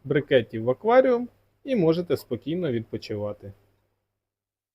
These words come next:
І ваші рибки будуть ситі і, головне, в безпеці. А після повернення просто дістаньте залишки з акваріума.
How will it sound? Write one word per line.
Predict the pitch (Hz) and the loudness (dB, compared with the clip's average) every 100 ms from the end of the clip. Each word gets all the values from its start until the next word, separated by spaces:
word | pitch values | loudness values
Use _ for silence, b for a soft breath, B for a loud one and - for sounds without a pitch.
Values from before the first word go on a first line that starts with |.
| _ _ _ _ _ _ _ _ _ _ _ _ _ - | _ _ _ _ _ _ _ _ _ _ _ _ _ 0
І | 165 | 4
ваші | 160 156 170 | 4 4 4
рибки | 160 147 - 131 | 2 2 -2 -2
будуть | 123 123 120 | 0 -2 -4
ситі | - 180 - 269 285 147 | 0 0 2 0 -2 -2
і, | 117 | 0
головне, | 123 120 127 190 | 0 0 0 -2
в | |
безпеці. | 151 123 - 117 110 - 107 _ _ _ _ _ _ _ _ _ _ _ _ _ - | -4 -8 -8 -8 -8 -12 -20 _ _ _ _ _ _ _ _ _ _ _ _ _ 0
А | 175 | 0
після | 156 131 139 127 | 0 -2 -2 0
повернення | 160 190 247 240 220 196 | 0 0 0 -2 -4 -4
просто | - 151 151 131 | 0 -2 -2 -4
дістаньте | 123 113 135 127 113 120 | -8 -6 -4 -4 -6 -6
залишки | 120 160 185 - - 123 | 0 0 -2 -8 -10 -8
з | 135 | -4
акваріума. | 135 123 120 113 113 110 | -6 -2 -2 -2 -8 -14